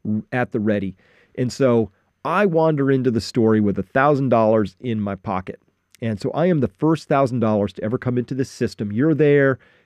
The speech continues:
Everybody's there. We're all just waiting for some money so we can get that social glue and lubricant going so we can get our economy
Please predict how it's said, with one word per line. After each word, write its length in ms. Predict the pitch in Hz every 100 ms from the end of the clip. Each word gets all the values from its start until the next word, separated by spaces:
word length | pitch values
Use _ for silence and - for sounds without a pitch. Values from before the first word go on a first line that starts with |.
| -
Everybody's 420 | 170 170 160 -
there. 220 | 139 131
We're 160 | 107 120
all 140 | 170
just 200 | 151 147
waiting 200 | 165 131
for 100 | 143
some 160 | - 127
money 240 | 127 131
so 120 | 113
we 120 | 113
can 100 | 113
get 160 | 117 -
that 240 | 131 110
social 420 | - - 175 - 147
glue 340 | 127 139 147
and 120 | 123
lubricant 400 | 135 123 113 117
going 240 | 117 113 107
so 120 | 110
we 120 | 120
can 140 | 98
get 160 | 101 120
our 140 | - 90
economy 520 | - 117 120 120 117